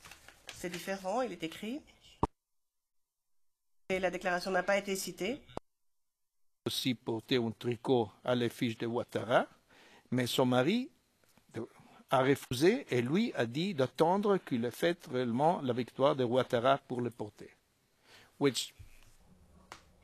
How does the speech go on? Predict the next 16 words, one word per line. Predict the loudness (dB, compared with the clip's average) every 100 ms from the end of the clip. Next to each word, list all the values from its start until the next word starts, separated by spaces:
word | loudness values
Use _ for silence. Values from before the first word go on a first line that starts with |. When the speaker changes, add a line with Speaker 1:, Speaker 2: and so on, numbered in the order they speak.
| _ _ _ -20 _ _ _ _ _ _ _ -20 _ -20 -20 _ -20 -20 -18 -8
Speaker 1:
Et | -4 -4 -4
vous | -8 -8
êtes | -2
d'accord, | -2 2 2 2
ce | -2 -4
n'est | -2
pas | -2 -4
exactement | -6 -6 -6 -4 -4
la | -2
même | -2 -4
chose | -6 -6 -8
quand | -8
même. | -6 -6 -6 -8 -10 -16 _ -20 _ -20 _ _ _ _ _ _ _ _ _ _ _ -20 -20 _ _ -20 -20 -20 -18 -12
C'est | 0 4
juste | 4 4
un, | 4